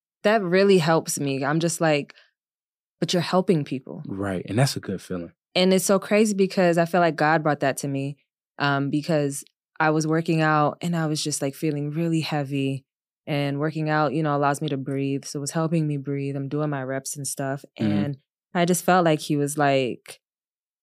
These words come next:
Speaker 1: "You're, you are very much self-centered in a sense,"
Speaker 2: Mm-hmm.
Speaker 1: which I have become because I don't have any kids, y'all. I'm single. I have to only worry about me. I'm in Atlanta, this big city. I could do what I want, do, da, da, da. Like, I don't have to worry about me for real. Like,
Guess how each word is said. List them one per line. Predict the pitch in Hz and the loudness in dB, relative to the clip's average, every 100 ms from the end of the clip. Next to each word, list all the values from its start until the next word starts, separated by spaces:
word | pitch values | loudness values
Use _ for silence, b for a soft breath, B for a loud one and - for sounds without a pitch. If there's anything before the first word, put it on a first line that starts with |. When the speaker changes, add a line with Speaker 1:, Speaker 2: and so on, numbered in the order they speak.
| _ _ _ | _ _ _
Speaker 1:
"You're, | 165 170 160 - _ - | 0 2 2 -2 _ -4
you | 165 175 185 202 196 | 0 4 6 6 6
are | 170 170 160 151 | 6 6 6 4
very | 143 165 175 180 170 | 2 4 6 6 6
much | 160 156 156 - - - | 4 4 4 2 -4 -4
self-centered | - 175 156 - 160 147 160 | -2 2 2 0 0 2 2
in | 180 185 | 4 2
a | |
sense," | 185 202 208 226 - | 2 2 2 0 0
Speaker 2:
Mm-hmm. | - 104 | 2 4
Speaker 1:
which | 202 - | 2 2
I | 170 | 2
have | 151 180 202 | 4 2 2
become | 160 151 156 147 | -2 -2 -2 -2
because | 151 185 165 | -2 0 2
I | 208 | 2
don't | 277 | 2
have | 254 | 2
any | 226 170 | 0 0
kids, | - 175 165 | -2 -2 0
y'all. | 160 151 | 0 0
I'm | 139 | -2
single. | 143 - 170 160 160 156 b _ _ | -4 -2 -2 0 -2 -2 b _ _
I | 180 226 | 2 4
have | 262 233 208 | 4 2 0
to | - - | 0 0
only | 170 175 | 2 2
worry | 151 160 165 | 2 2 2
about | 147 147 | 2 0
me. | 139 135 | -2 -4
I'm | 135 | -4
in | 160 | -4
Atlanta, | 160 151 160 | -2 -2 -4
this | 147 131 | -6 -8
big | 127 | -10
city. | - - 160 151 | -6 -4 -2 -4
I | |
could | 147 135 | -6 -6
do | 156 | -4
what | 160 | -2
I | 147 | -2
want, | 143 | -4
do, | 143 | -6
da, | 147 | -8
da, | 147 147 151 | -8 -6 -6
da. | - b b _ - | -6 b b _ -2
Like, | 165 165 165 - _ _ - | 2 2 -2 -14 _ _ 0
I | 190 | 4
don't | 254 339 | 6 6
have | 311 | 6
to | 262 | 6
worry | 226 220 | 8 8
about | 185 160 | 6 6
me | 151 180 | 6 4
for | 180 165 156 | 4 2 2
real. | 139 127 104 | 2 -2 -4
Like, | 151 139 151 | -2 -2 -4